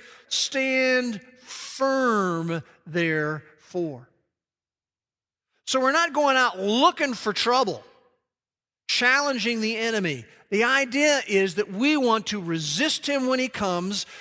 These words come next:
We want to stand firm against the strategy of the forces of darkness. Now, last time when we were together, we looked at the first three elements of the armor. We looked at the belt of truth.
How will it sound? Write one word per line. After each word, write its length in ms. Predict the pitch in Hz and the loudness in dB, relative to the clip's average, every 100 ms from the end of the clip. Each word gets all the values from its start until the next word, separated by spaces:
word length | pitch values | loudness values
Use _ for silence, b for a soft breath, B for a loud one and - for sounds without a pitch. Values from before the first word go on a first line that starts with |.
| B | B
We 120 | - 196 | -2 0
want 220 | 202 190 | 2 0
to 60 | 170 | 0
stand 960 | - - 247 247 262 269 269 262 247 220 | -2 -2 0 0 2 2 0 -2 -4 -6
firm 960 | - - 262 254 214 175 175 175 185 | -12 -6 0 2 2 2 0 -2 -4
against 380 | 175 165 175 - | -6 -4 -6 -6
the 80 | 170 | -6
strategy 800 | - 202 202 185 160 156 151 147 b b b b _ _ | -6 -4 -4 -2 -4 -4 -6 -6 b b b b _ _
of 260 | 175 175 156 | 0 0 -2
the 80 | 156 | -12
forces 480 | - 170 165 160 | -6 -6 -4 -8
of 160 | 139 135 | -10 -12
darkness. 640 | 139 127 - - - - - _ _ _ _ _ _ _ _ _ _ _ _ B B B | -12 -12 -18 -18 -16 -16 -20 _ _ _ _ _ _ _ _ _ _ _ _ B B B
Now, 120 | 226 233 | -2 2
last 220 | 277 - | 2 0
time 160 | 269 | 0
when 120 | 226 202 | 2 2
we 100 | 208 | 2
were 100 | 180 | 0
together, 360 | 156 220 196 | 2 2 2
we 100 | 165 | -2
looked 220 | 185 220 | -2 -2
at 60 | 175 | -6
the 60 | 170 | -12
first 320 | - 220 - | -6 -6 -4
three 200 | 190 190 | -6 -4
elements 420 | 196 202 180 180 | -4 -2 -4 -4
of 120 | 170 | -6
the 100 | 160 | -6
armor. 300 | 170 190 170 | -4 -4 -4
We 100 | 151 | -6
looked 180 | 165 185 | -4 -6
at 120 | 170 | -8
the 40 | 165 | -12
belt 360 | 139 175 185 | -4 -4 -4
of 100 | 156 | -10
truth. 580 | - - 180 170 180 - | -10 -4 -2 -2 -6 -18